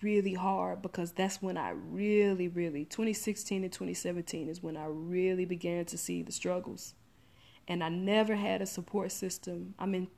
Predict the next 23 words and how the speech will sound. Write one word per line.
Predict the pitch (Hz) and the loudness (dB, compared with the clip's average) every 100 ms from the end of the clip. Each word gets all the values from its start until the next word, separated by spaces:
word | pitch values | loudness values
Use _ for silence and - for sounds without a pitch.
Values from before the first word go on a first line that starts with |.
| - | -8
I'm | 196 202 | -4 0
in | 196 | -2
Texas, | 190 202 196 - - - - _ - - - | 0 0 -2 -6 -12 -12 -16 _ -20 -18 -6
away | 185 190 | 0 0
from | 190 190 | 0 -4
family, | - 190 190 180 | -2 0 0 0
away | 170 180 | 0 0
from | 185 170 | -2 -10
friends. | - 185 185 180 170 185 - - _ - - - - - | -8 -2 0 0 -2 -6 -12 -20 _ -20 -20 -20 -20 0
And | 190 185 185 180 185 190 - - - - - _ _ _ - _ _ - - _ _ - - - - - - - - _ - - - _ | 4 6 6 4 0 -8 -10 -16 -20 -20 -20 _ _ _ -20 _ _ -20 -20 _ _ -12 -12 -20 -20 -20 -20 -20 -20 _ -20 -20 -20 _
the | 190 | 2
universe | 214 247 214 208 - | 6 8 8 4 4
saw | 196 185 | 2 2
fit | - 214 - - - - - - - | 4 4 4 -6 -16 -18 -20 -16 -2
to | 190 | 4
bless | 185 185 180 | 8 6 4
us | 175 | -4
with | 175 | -6
children | - - 190 190 185 175 - - _ _ _ _ _ _ _ - | -6 -2 -2 -2 -4 -6 -10 -20 _ _ _ _ _ _ _ -8
once | - 170 - | -4 -4 -4
we | 185 | -4
got | 180 156 | -2 -4
here, | - 202 170 - | -2 -2 -2 -6